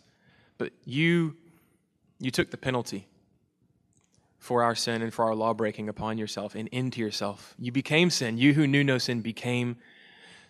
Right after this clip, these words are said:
sin. You not only were with your people in a tent in the wilderness, you, you tabernacled with us as a man. You are the God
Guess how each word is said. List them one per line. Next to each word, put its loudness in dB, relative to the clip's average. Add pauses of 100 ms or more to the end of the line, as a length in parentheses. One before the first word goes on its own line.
(120)
sin. -8
You 0
not 6
only 2 (1500)
were -4
with 2
your 0
people -2
in -2
a -2
tent -6
in -8
the -8
wilderness, -6
you, -6 (380)
you -8 (120)
tabernacled 0
with -2
us -2
as -8
a -6
man. -10 (920)
You 4
are 6
the 0
God -2